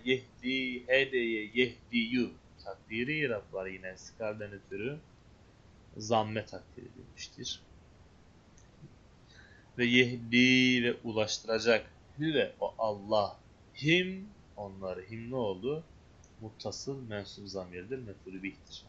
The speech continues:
Nereye onları ulaştıracak? Sevk edecek. İleyhi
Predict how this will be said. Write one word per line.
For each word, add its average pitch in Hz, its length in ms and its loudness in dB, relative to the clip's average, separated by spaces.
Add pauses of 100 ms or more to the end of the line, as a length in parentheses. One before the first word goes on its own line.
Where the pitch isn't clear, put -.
Nereye 151 260 4
onları 160 300 2
ulaştıracak? 101 720 -4 (500)
Sevk 104 420 -4
edecek. 85 320 -16 (720)
İleyhi 110 1000 2